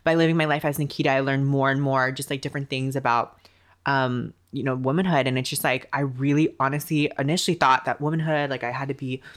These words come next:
you know, prim and proper and, like, girly girl, boobs out, y-, <laughs> like, at all times, and just, like,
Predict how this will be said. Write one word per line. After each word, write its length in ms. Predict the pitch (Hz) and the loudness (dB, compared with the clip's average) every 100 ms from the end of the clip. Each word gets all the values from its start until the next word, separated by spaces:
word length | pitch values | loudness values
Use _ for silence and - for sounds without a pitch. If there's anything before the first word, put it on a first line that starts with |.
| - _ | -20 _
you 80 | 180 | -2
know, 40 | 170 | -2
prim 240 | - 196 | 2 2
and 100 | 190 | 2
proper 380 | - 160 175 165 | 2 2 4 2
and, 120 | 160 | 2
like, 120 | 160 | 0
girly 260 | 160 170 160 | 0 2 2
girl, 460 | 165 151 151 151 151 | 2 4 6 6 4
boobs 380 | 156 151 147 | 2 2 4
out, 580 | 156 147 143 143 143 - - - - - - | 4 6 6 6 4 0 -18 -20 -20 -18 -2
y-, 220 | 190 - - | 0 0 2
<laughs> 40 | |
like, 180 | 190 226 | 4 6
at 260 | 208 208 240 | 8 8 6
all 120 | 233 | 4
times, 680 | 226 202 196 202 202 202 | 6 6 8 8 6 4
and 120 | 208 190 | 4 4
just, 180 | 196 | 4
like, 300 | 214 180 175 | 6 4 2